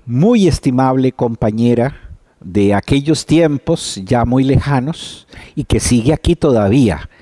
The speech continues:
Ella es Mabel Arrieta Matarrita. Doña Mabel,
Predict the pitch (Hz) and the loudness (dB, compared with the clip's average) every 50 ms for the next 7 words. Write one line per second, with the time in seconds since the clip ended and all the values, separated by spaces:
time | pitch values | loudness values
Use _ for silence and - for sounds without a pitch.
0 | - - - - - - - - 131 135 120 147 151 147 147 147 156 160 - - | -20 -20 -20 -20 -20 -10 -4 -2 0 0 2 2 2 4 4 4 2 2 0 -4
1 | - - - - - - _ - 107 117 120 117 110 127 147 170 175 175 190 196 | -10 -12 -18 -20 -20 -18 _ -2 0 0 0 2 2 2 2 4 4 4 4 2
2 | 190 190 _ _ _ _ _ _ - 117 117 208 107 127 147 160 156 151 - - | 2 -2 _ _ _ _ _ _ -6 -2 0 2 2 2 4 2 2 0 0 -2
3 | 147 147 147 151 147 - _ _ _ _ _ - 104 104 - - 92 - - 120 | 0 0 0 0 -2 -8 _ _ _ _ _ -4 -4 -2 -2 -2 -2 0 0 0
4 | 98 - _ - - - - - - - _ _ _ _ _ _ _ - - - | -2 -4 _ -12 -12 -12 -14 -16 -20 -20 _ _ _ _ _ _ _ -20 -20 -20
5 | - - _ _ _ - 131 160 208 247 262 254 247 240 226 214 190 175 156 151 | -20 -20 _ _ _ -4 0 2 2 4 2 2 2 2 4 4 4 4 4 2
6 | 175 190 | 0 0